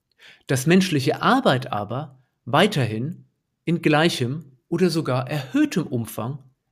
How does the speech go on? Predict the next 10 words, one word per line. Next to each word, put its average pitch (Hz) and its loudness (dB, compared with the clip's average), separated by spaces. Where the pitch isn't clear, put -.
erforderlich 165 -2
sein 101 -8
wird. - -18
Das 160 -6
bedeutet, 190 6
dass 139 0
dieses 247 4
Lager 123 2
davon 135 -4
ausgeht, 127 -2